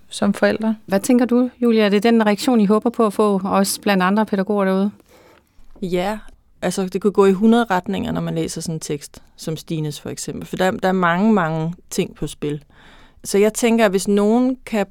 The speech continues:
Speaker 3: bruge den til noget, og, altså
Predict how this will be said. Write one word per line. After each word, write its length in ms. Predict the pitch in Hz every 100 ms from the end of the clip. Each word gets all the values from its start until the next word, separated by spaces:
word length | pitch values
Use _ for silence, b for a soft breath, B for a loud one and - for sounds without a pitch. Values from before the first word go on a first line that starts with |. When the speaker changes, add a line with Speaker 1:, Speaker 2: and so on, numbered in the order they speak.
| -
Speaker 3:
bruge 500 | 190 196 208 240 262
den 440 | 240 214 202 185 - - - - -
til 440 | - 185 180 175 - - -
noget, 360 | 185 190 196 254
og, 100 | 220 - -
altså 220 | 202